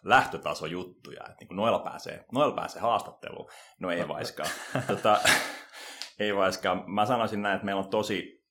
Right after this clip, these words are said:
Speaker 1: tosi laidasta laitaan porukkaa, ja se on nimenomaan meidän vahvuus. Ja, ja se, mitä, mitä harrastaa tai mitä, mitä niinku, minkälainen on siviilissä, niin, niin tota, ei se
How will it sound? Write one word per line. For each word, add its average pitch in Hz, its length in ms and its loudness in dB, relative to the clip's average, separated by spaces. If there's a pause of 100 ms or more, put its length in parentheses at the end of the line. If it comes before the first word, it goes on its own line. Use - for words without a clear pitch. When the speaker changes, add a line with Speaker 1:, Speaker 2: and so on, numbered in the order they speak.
(140)
Speaker 1:
tosi - 220 0
laidasta 87 400 0
laitaan 80 320 0
porukkaa, - 680 -2 (200)
ja 92 80 -10
se 90 120 -2
on 78 340 -6
nimenomaan 76 580 -8
meidän 76 380 -10 (300)
vahvuus. 90 760 -6 (540)
Ja, 87 260 -2
ja 85 100 -4
se, 92 160 -4
mitä, 87 440 -2
mitä 92 280 -6
harrastaa 82 600 -4
tai 80 220 -8
mitä, 82 280 -10 (280)
mitä 80 300 -10
niinku, 80 420 -16
minkälainen 82 720 -8
on 82 140 -8
siviilissä, 82 600 -6
niin, 78 360 -16
niin 71 280 -20
tota, - 340 -10
ei - 160 -14
se - 240 -12